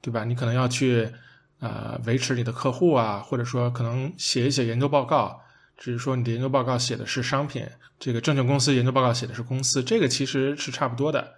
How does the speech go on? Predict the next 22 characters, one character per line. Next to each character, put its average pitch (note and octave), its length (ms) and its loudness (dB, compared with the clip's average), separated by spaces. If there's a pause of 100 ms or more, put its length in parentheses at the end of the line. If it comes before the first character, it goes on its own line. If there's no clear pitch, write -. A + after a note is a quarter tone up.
(640)
第 A3+ 100 -4
二 G3 120 6
方 D#3 160 2
面 D3 100 2
可 A#2+ 80 0
能 A2 140 -4
就 C3+ 100 0
是 B2+ 60 2
比 B2+ 100 -2
较 B2+ 100 4
大 B2+ 140 2
的 A#2+ 80 2
现 B2+ 160 0
货 A#2+ 100 0
公 B2 160 -4
司， B2+ 320 0
现 G3+ 240 0
货 E3+ 80 2
公 F3 160 4
司 F3+ 280 2
来 B2+ 120 4
说， B2+ 400 0